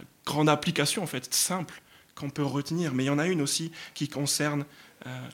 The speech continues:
le, le fait que les chants nous réjouissent. Comment est-ce que ça fonctionne ? Est-ce que vraiment je peux arriver là avec ma couette,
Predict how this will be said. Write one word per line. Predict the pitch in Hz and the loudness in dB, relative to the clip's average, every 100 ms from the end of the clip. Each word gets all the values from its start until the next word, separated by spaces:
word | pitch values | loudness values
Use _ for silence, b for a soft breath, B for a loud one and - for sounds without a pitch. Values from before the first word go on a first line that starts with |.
| - | -12
le, | 120 | -10
le | 113 123 | -6 -6
fait | - 135 | -4 -4
que | - | -4
les | 135 135 | -4 2
chants | - 139 135 | 2 2 0
nous | 131 | 0
réjouissent. | 127 135 131 131 127 | 2 2 0 0 0
Comment | - 196 | 0 -2
est-ce | 202 | -2
que | - | -2
ça | - 120 | -4 -4
fonctionne ? | - 131 - 143 127 - b b b | -4 -2 -2 -4 -10 -18 b b b
Est-ce | - | -8
que | 135 | -6
vraiment | 131 139 151 165 175 B B | 0 4 4 4 0 B B
je | - | -8
peux | - 131 | -4 -2
arriver | 143 147 139 | 0 0 2
là | 131 143 | 4 2
avec | 147 117 117 | 0 -4 -4
ma | 117 | -4
couette, | 120 - 156 156 | -6 -4 -4 -4